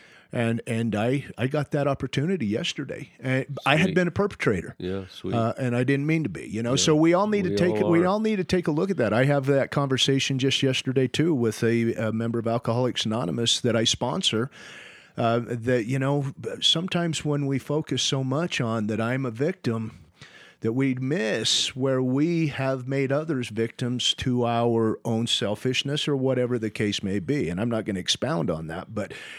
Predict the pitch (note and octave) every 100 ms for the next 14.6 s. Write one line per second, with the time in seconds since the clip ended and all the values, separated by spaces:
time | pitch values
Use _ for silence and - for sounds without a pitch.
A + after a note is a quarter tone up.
0 | - - A#2 C#3+ D3 B2+ C#3 E3 - -
1 | - - C3+ C#3 C#3+ B2 D3+ E3+ C3+ B2
2 | B2 B2 A#2+ A#2 D3 D3 G#2 G2+ G#2 -
3 | A#2 A2 G#2 - - C#3 A#2+ A2+ A2+ A#2
4 | C#3+ D3+ D3+ C#3+ C3 B2 A#2 A#2+ B2 A#2+
5 | A#2+ A#2 A2 G2 A2+ A2 - G#2+ G#2+ -
6 | G2+ G2 G#2+ A2 A2+ G#2+ F#2+ - C3 C#3
7 | C#3 C3 B2+ A2+ - - A#2 G2+ - G#2+
8 | G#2 A2 C3 C#3 C#3+ - B2 A2 A2 -
9 | - - - _ - G#2 A2+ C3+ C#3+ D3+
10 | D3 - - - A#2 A2+ A2+ C3 D3+ G#2+
11 | F#2+ F#2 - G2+ - A2+ A2+ A#2+ A#2 -
12 | A#2 A2+ A2 G#2+ - G2+ - B2+ - -
13 | G#2 G2 C3 C3+ C#3 D#3 C#3 D#3+ D3+ C3+
14 | D3 C#3 - F3+ E3 A#2+